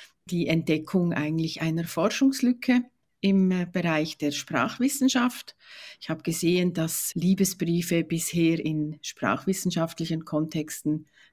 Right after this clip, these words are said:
kaum untersucht wurden und wenn überhaupt auch nie mit authentischem Material. Deshalb hat es mich bewogen, dieses, äh, Liebesbriefarchiv zu gründen.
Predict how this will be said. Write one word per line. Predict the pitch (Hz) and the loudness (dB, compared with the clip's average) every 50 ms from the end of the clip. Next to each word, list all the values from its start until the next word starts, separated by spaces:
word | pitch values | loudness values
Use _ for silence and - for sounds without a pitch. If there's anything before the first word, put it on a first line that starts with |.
| _ - | _ -10
kaum | - - 143 135 151 185 208 240 247 233 - - - - - _ _ | -2 2 4 4 4 6 6 6 6 6 4 -2 -14 -20 -20 _ _
untersucht | - 165 160 - 156 147 139 - 180 214 233 - - - - - - - | -2 -2 0 0 -2 -2 0 0 0 0 0 -4 -8 -16 -20 -14 -8 -4
wurden | 196 196 214 226 247 247 - - 208 | 0 2 2 2 2 0 0 0 0
und | 180 175 175 170 175 - - | 2 2 0 -2 -4 -8 -8
wenn | - 147 156 160 180 196 208 220 | -4 0 2 4 6 6 6 6
überhaupt | - 196 185 175 165 151 156 160 165 175 - - - - - | 4 4 2 2 0 -2 -2 -2 -2 -2 -4 -6 -10 -8 -4
auch | 160 170 165 - - - - | -4 -4 -4 -6 -10 -6 -2
nie | 196 185 190 196 208 214 226 226 226 220 - - - - - - | 2 6 8 8 8 8 6 4 0 -6 -12 -18 -20 -18 -8 -2
mit | 185 175 175 170 175 - | 0 0 0 0 0 0
authentischem | 170 175 170 170 - 165 147 160 156 - 180 165 170 175 160 160 160 156 - _ _ _ - | 0 0 0 0 0 0 0 0 0 -2 -4 -4 -2 -2 -2 -2 -4 -6 -8 _ _ _ -6
Material. | - 156 151 147 - - 175 160 165 156 143 127 123 131 151 156 151 | -4 -4 -4 -4 -4 -4 -6 -4 -2 -2 -2 0 0 0 -2 -2 -4
Deshalb | - 147 139 - - - 156 135 131 139 139 135 - _ _ - - - - - _ | -4 -6 -6 -6 -6 -6 -4 -2 -2 -2 -4 -6 -14 _ _ -20 -20 -20 -20 -20 _
hat | - - 156 - - | -10 -10 -8 -6 -6
es | 139 135 - | -6 -2 0
mich | 147 147 143 - - - | 0 0 0 -4 -6 -2
bewogen, | - 165 165 170 180 190 196 190 190 175 175 170 170 | 0 0 2 4 4 4 4 2 2 0 0 -2 -2
dieses, | 170 170 165 165 160 151 151 - - - - | -2 -4 -4 -2 -4 -4 -6 -6 -8 -6 -2
äh, | 160 147 143 - - | -2 -2 -2 -2 -4
Liebesbriefarchiv | 156 165 175 170 170 - - 151 151 151 - - 165 165 - - 165 160 - - | -4 -2 -2 -2 -2 -2 -2 -2 -2 -2 -2 -2 -4 -4 -4 -4 -6 -6 -6 -8
zu | - 175 | -8 -4
gründen. | - 175 160 160 156 160 160 175 165 160 - | -2 0 0 0 0 -2 -4 -6 -6 -8 -10